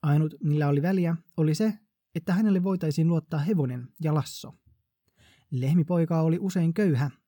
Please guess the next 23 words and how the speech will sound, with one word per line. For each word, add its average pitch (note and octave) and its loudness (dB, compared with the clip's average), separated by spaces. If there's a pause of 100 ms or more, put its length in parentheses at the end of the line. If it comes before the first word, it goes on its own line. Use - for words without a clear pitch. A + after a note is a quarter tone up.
(140)
Hän G3+ 0
omisti G#3+ 0
vaatteensa, C3 -2 (400)
hevosvarusteet, D3 -2 (340)
köyttä F#3 0 (160)
ja E3 0
huoman, D#3 -2 (580)
ehkä G3+ 2
harmonikan C#3+ 0
tai D3+ 0
koltin. D3+ -6 (960)
Hän D#3+ -2
omisti C4 2
kuitenkin G3 0
aihetta G3 2
ylpeyteen. C#3 0 (380)
Vaatteet, D3+ -2
saappaat E3+ -2
ja D3+ 0
välineet D#3 -2 (160)
olivat D#3 0
hyvää D#3+ 0
laatua. C3+ -6